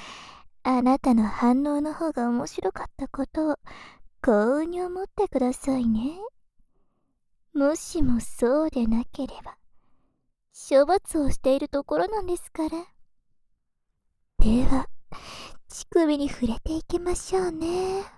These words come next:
コリコリ。コリコリ。うわぁ、ドライな方より、感触が生々しいですね。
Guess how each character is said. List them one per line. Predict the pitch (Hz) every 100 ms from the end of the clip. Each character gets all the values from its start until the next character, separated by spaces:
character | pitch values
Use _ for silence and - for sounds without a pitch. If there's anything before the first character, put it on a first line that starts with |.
| - _ _ _ _ _ -
コ | - - -
リ | - - - -
コ | - - -
リ。 | - - _ - - - - - - - - - - - - -
コ | - 320
リ | 302 269 - - - _ _ -
コ | - - 269
リ。 | - - - _ _ _ _ - - _ _ _ _ _ _
う | 392 311 285 254
わ | - 123 - 403 480 571 - - 523 480 381
ぁ、 | 311
ド | 320 339
ラ | 392 440
イ |
な | 415 330
方 | 285 277 311
よ | 285 254
り、 | 233 - - _ _ _ _ _ _ _ _
感 | - 247 240 262
触 | - 269 254
が | 254 233
生 | 220 196 208
々 | 254 302 330
し | 359 -
い | 539
で | 466
す | 415 330
ね。 | 339 392 427 403 381